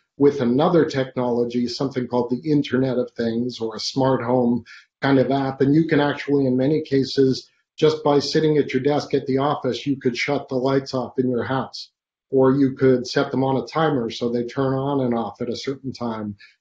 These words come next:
You can shut off the dryer. You can do all sorts of things with your smartphone.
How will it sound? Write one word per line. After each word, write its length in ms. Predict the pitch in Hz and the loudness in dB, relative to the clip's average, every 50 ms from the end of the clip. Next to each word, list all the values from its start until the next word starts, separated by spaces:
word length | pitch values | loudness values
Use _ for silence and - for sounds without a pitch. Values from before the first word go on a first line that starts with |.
| _ _ | _ _
You 160 | 127 131 123 | 2 2 2
can 220 | 120 - 123 117 117 | 2 2 2 2 2
shut 260 | 113 - 123 123 120 | 2 0 2 2 2
off 240 | 123 123 127 123 - | 2 2 0 0 -2
the 100 | 139 135 | -2 0
dryer. 520 | 123 135 143 156 165 156 139 120 117 113 117 | 2 2 2 4 4 4 4 4 2 0 0
You 140 | 127 131 123 | 0 0 -2
can 300 | 123 - 127 135 135 131 | 0 0 2 2 4 4
do 220 | 135 147 151 147 | 4 4 6 6
all 200 | 147 143 156 160 | 6 6 4 2
sorts 400 | 156 - - 165 170 165 - - | 2 2 2 2 2 2 2 0
of 140 | 151 151 - | -2 0 2
things 400 | - 139 143 143 139 127 107 107 | 2 2 2 2 2 0 -2 0
with 320 | 123 139 143 139 - - | 2 2 2 2 0 0
your 180 | 135 131 131 123 | 0 2 2 0
smartphone. 720 | - - - 135 135 143 139 - - 127 117 113 135 156 | 0 -2 -4 -2 -2 -2 -2 -4 -6 -6 -6 -6 -8 -12